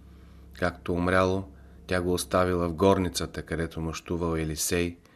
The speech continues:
и отишла при него на планината Кармил. И той отива в дома на сунамката и възкресява детето й, като се помолил на Бога и легнал с цялото си тяло върху тялото на детето.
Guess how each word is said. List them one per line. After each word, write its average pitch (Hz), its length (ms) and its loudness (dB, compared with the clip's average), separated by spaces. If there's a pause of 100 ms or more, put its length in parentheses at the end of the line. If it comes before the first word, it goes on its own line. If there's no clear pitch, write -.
(320)
и 95 120 -2
отишла 95 520 -2
при 85 120 -2
него 85 320 0
на 82 120 -2
планината 80 640 -4
Кармил. 76 520 -6 (2750)
И 104 80 0
той 113 200 8
отива 117 300 8
в 107 60 4
дома 104 240 6
на 101 120 4
сунамката 95 760 0 (300)
и 95 80 -4
възкресява 87 640 0
детето 85 460 0
й, 87 200 -4 (640)
като - 220 -6
се 95 200 0
помолил 101 440 4
на 98 160 2
Бога 95 520 2
и 87 140 -2
легнал 90 420 0
с - 60 -14
цялото 92 480 2
си - 160 -6
тяло 87 360 0
върху 80 280 -6
тялото 80 500 -2
на 78 100 -4
детето. 73 460 -10